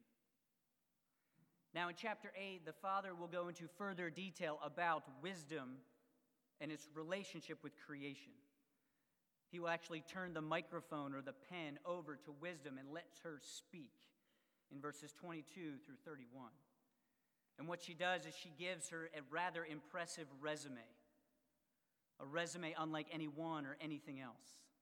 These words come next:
And verses nineteen and twenty provide us with a condensed version.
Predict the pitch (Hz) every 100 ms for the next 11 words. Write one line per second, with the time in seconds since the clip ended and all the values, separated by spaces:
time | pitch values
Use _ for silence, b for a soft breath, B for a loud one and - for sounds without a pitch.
0 | _ _ _ _ _ _ _ _ b b
1 | b b b b _ 147 190 - 170 185
2 | 190 190 175 160 190 185 165 160 165 165
3 | 160 165 151 - 165 160 156 156 139 123